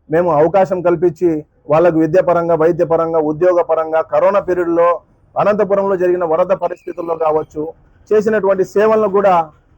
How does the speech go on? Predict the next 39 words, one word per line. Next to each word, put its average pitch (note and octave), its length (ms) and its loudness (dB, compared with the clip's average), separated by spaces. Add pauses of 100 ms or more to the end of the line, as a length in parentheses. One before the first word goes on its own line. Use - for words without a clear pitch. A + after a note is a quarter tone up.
మేము G3+ 260 0
రెండు F3+ 200 2
వేల G3 160 2
ఇరవై F#3 240 4
ఐదు E3+ 100 -2
జనవరి F3+ 340 0
రిపబ్లిక్ F3+ 440 0
డే F3+ 160 0
రోజున, F3 300 0
ఇరవై E3+ 320 2
ఆరు E3+ 120 0
రోజున E3 420 -2 (460)
జిల్లా F#3+ 220 2
కలెక్టర్ F#3 360 0
గారు F3 200 2
ఇచ్చే E3+ 180 -2
ఉత్తమ F3 460 0 (180)
అనంత F#3+ 260 -2
గుడ్ F3 200 -2
సమర్థన F3+ 480 -2
అవార్డు F3 280 2
కూడా F#3 200 0
అందుకోవడం E3 420 -2
జరిగింది. C3+ 340 -6 (1160)
ఇలాగ A3 320 4
మేము G#3+ 200 0 (100)
చేస్తూ, G#3 440 4
ఎదుగుతూ G3 420 2
ముందుకు F#3+ 300 0
వెళ్తున్నాము. F3+ 580 -2
ఈరోజు F3 200 -2
సమాజంలో F#3 720 0 (340)
యువతకు F#3+ 380 0
ఆదర్శంగా G3 520 0
నిలుస్తూ F#3 560 0 (280)
మేము F#3 220 0
సేవలు F#3+ 320 2
అందిస్తా F#3 400 -2
ఉంటే, E3 500 0